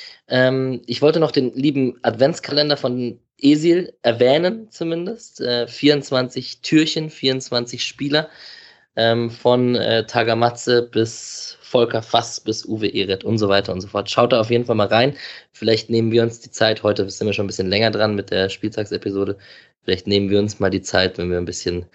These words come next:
Not an Themen haben, dass wir uns dann irgendwann diese vierundzwanzig Spieler mal vornehmen und unsere persönlichen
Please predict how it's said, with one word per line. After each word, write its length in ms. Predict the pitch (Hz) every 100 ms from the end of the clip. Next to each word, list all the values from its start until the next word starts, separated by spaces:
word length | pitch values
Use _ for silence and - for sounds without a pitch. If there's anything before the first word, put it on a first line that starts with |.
| - _ _ -
Not 400 | 95 98 117 -
an 160 | 92 92
Themen 400 | - 95 98 90
haben, 220 | 87 85
dass 200 | 87 -
wir 60 |
uns 160 | 87 85
dann 220 | 87 85
irgendwann 380 | 87 87 85 85
diese 200 | 87 87
vierundzwanzig 600 | - 98 92 92 85 -
Spieler 260 | - 92 90
mal 140 | 85
vornehmen 500 | - 90 95 85 82
und 240 | 80 85
unsere 180 | 85 82
persönlichen 760 | 85 92 85 90 90 - 87